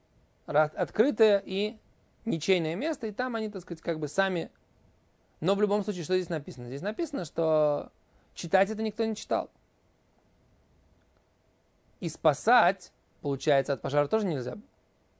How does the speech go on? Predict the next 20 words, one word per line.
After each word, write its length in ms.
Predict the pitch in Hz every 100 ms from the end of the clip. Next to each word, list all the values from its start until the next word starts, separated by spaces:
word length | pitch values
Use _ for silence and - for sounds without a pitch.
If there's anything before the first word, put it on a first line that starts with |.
| _ _
Это 200 | 147 139
как 160 | 143 131
бы 80 |
такой 220 | 127 135 208
момент, 300 | 147 131 -
да? 140 | - - _ _ _ _ _ _ _ _ _ _ _ _ _ _ _ _ _ _ _ _ - _ _ _ _ _ -
Окей. 360 | 175 165 - - _ _ _ _ _
Говорит 240 | 143 165 202
Гемара, 280 | 202 240
ман 300 | 226 233 262
танай. 420 | 233 214 190 139 131
Ну, 140 | 156
кто 220 | - 254
на 100 | 269
самом 320 | 220 233 220
деле 300 | 185 240 226
этот 340 | 190 180 175 - _ _ _ _ _ _ _ _ _ _ _ _ _
спорящий, 800 | - - 220 196 - 160 143 - _ _ _ _ _ _ _ _ _ _ _ _ _ _ _ _ _ _
э, 640 | 160 127 123 120 120 127 - _ _ _ - - - - - - - - -
который 600 | 131 - 160 156 143